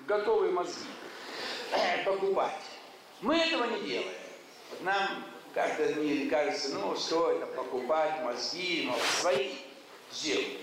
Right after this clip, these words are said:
Свои сделают. У нас много людей умных, хороших. Но как в спорте,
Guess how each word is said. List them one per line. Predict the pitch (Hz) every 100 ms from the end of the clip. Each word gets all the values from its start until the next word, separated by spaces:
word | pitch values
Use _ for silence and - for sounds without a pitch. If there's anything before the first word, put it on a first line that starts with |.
| -
Свои | - 143 156 190
сделают. | 196 226 226 - -
У |
нас | 143 139 165
много | 190 175 143 - - - - -
людей | 135 165 175 160 123 - - -
умных, | 190 185 147 135
хороших. | 156 170 165 - - - - 123 -
Но | - 131 123 123 -
как | 147 147
в |
спорте, | - 202 220 226